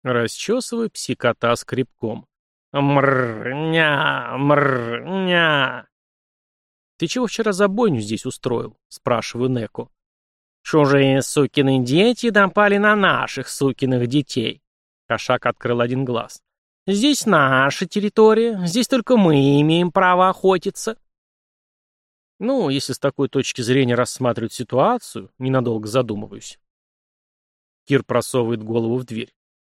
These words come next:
«Господин Неко Шесемтет». Девочка смотрит на псикота с глубоким почтением. «Влад, там завтрак готов. Сегодня для господина Неко варёная свинина, запечённая утка,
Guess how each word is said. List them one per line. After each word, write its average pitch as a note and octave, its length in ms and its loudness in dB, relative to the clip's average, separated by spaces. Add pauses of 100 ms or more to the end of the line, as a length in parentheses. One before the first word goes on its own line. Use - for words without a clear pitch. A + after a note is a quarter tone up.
(500)
«Господин C3+ 600 0
Неко A#3+ 280 2
Шесемтет». G#3 720 -4 (400)
Девочка A#2+ 360 -4
смотрит B2+ 400 -6
на B2+ 120 -4
псикота - 580 -2
с D3 60 -4
глубоким A#2+ 480 -2
почтением. A#2 600 -6 (540)
«Влад, E3+ 400 2 (360)
там B3+ 180 2
завтрак C3+ 400 0
готов. B2 400 -4 (320)
Сегодня A3 380 0
для F#3+ 100 2
господина F3 560 -2
Неко G#3 280 -2
варёная D3+ 400 2
свинина, G#3+ 480 -2
запечённая G3+ 600 -4
утка, C3+ 420 -4